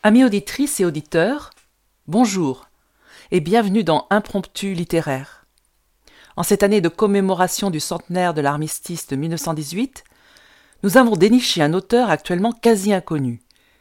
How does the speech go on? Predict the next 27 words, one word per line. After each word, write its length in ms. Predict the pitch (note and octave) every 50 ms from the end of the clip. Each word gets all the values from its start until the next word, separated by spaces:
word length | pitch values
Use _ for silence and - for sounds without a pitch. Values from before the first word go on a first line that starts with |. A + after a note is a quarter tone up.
| _ _ _ _
mais 140 | - D#3 E3+
qui, 400 | - - - - F3 E3 D3 C3 - -
à 80 | - E3+
notre 240 | E3+ D#3+ - -
avis, 360 | - D3+ D3+ G#3 A#3 A#3 G#3+ _ _ _ _ _ - _ -
mérite 540 | - F3 G#3 F#3+ A#3 A3 - - - - _ -
d'être 360 | C3+ D3 D3+ - - - D3+
redécouvert, 840 | C#3 C3 - D#3 F#3 D#3+ D#3 D3+ - - D#3 B2+ C3+ B2 A#2 - - _ -
Albert 460 | - G3 G3 F3+ E3 F#3 G3 F#3+ - _ -
Erland. 560 | F#3+ G3 D#3+ E3+ C#3 A#2+ A#2 A#2 A2 B2+ B2 - _ _ _ _ _ _ _ _ _ _ _ - - _ _ _ - - - - - -
Albert 400 | - G#3 G3+ F3+ G#3+ G3 E3 E3+
Erland, 400 | D#3+ D3+ D3+ D3 F3 B3 E4+ E4+
de 120 | D3+ D3+
son 280 | C#3+ - - D3+ C#3 C3+
vrai 260 | B2+ C#3 D#3 E3 E3
nom 240 | E3 D#3+ C#3+ C#3 C3 _ _ _ -
Albert 480 | - D#3+ D#3+ C#3+ C#3 D3+ C#3+ B2+ A#2+ A#2+
Brandenburg, 1000 | - - C3 B2 - E3 C#3+ C3+ C3 C3+ B2+ A#2 D3+ F#3 G#3 C#4+ D#4+ _ _ _ _ _ _ _ _ _ _ _ _ _ _ _ _ _ _ -
est 100 | - F#3+
né 100 | F#3+ G#3+
à 60 | G3+ F3+
Marseille 600 | F#3+ E3+ - - - - F3 F3 G3 A3+ A#3+ G#3+
en 20 |
mille 260 | E3+ - D#3+ F#3+ G3 F#3+
huit 80 | F#3
cent 140 | F3 - G3
soixante-dix-huit. 880 | F3 - - E3+ D#3+ D#3 C#3 D3 C3 B2+ B2+ A2+ - _ _ - -